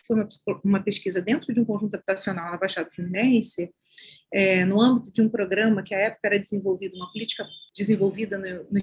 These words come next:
estado do Rio de Janeiro, que se chamava a Despoluição da Baía de Guanabara, tinha um braço desse programa, então era um programa estatal, tinha um braço de mobilização social. E aí, como eu atuei nesse campo, eu fiz mestrado sobre isso.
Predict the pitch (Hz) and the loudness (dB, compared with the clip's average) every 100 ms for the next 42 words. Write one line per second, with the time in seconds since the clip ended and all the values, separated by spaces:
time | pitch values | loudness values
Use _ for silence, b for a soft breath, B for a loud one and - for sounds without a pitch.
0 | - - 196 190 196 196 190 180 175 - | -2 -4 -4 -4 -4 -4 -2 0 -2 -4
1 | - - 185 180 180 175 175 - _ _ | -6 -6 -4 -4 -2 -2 -2 -6 _ _
2 | _ - - 190 - - 202 202 247 247 | _ -6 -2 -2 -4 0 0 2 2 4
3 | 208 185 180 170 220 208 175 - B B | 4 2 -4 -4 0 2 0 -6 B B
4 | B - 247 226 208 254 277 - 185 185 | B 6 8 10 8 6 2 -4 -2 -2
5 | - 175 185 202 202 170 190 190 196 - | -2 -4 -2 -2 -4 -6 -6 -4 -4 -4
6 | 175 175 190 185 185 - 170 - 208 214 | -2 0 0 -4 -6 -6 -8 -4 -6 -6
7 | - _ b b - - 226 233 214 214 | -10 _ b b -8 4 6 6 6 4
8 | 240 - 233 240 233 240 240 233 240 - | 2 0 4 4 6 2 0 0 -2 0
9 | 226 214 185 _ _ _ _ _ _ _ | -2 0 -2 _ _ _ _ _ _ _
10 | _ _ - 185 214 - 254 302 294 - | _ _ 0 2 2 4 4 4 2 2
11 | 233 180 175 - - 175 175 - - 277 | 4 4 4 -2 -6 -4 -2 -4 0 4
12 | 262 226 226 233 262 247 254 - 240 240 | 4 4 2 2 -2 2 0 2 -2 -2
13 | 254 302 226 - - | -2 0 0 -2 -12